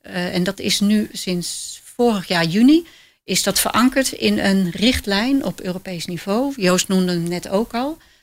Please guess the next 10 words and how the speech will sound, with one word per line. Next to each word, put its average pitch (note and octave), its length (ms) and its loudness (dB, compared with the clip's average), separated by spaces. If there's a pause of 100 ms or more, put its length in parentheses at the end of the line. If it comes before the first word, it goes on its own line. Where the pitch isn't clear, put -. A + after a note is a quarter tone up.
(120)
Dat - 160 -14
is G3 160 -4
de F3 160 -6
European F3+ 600 -2
Accessibility G#3 840 0
Act. - 400 -4 (880)
Ehm, F3+ 460 2
daar A#3 180 2
is F#3+ 180 2
het, - 260 -6